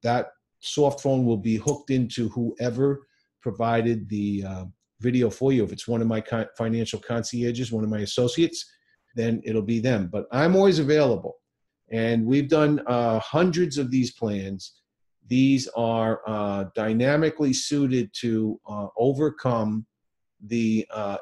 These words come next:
illiquidity and the risk that you have in having all your wealth totally exposed within your business and what you want to do in the future.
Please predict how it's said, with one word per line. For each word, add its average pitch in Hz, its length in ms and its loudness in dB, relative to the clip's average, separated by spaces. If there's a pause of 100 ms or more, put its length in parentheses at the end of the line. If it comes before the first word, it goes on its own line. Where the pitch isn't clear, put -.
illiquidity 131 840 2 (100)
and 104 200 -8
the 101 300 -8
risk 135 380 2 (300)
that - 240 -10
you 135 140 2
have 113 460 0 (300)
in 113 100 -6
having 113 380 2
all 147 340 6
your 165 260 4
wealth 135 400 2 (1700)
totally 147 640 4 (120)
exposed 117 1000 2
within 120 800 0
your 113 500 2 (360)
business 123 520 0
and 104 280 -2
what 107 240 -2
you 120 100 0
want 113 200 0
to 104 60 -2
do 110 180 -2
in 104 60 -2
the 95 60 -4
future. 98 460 -6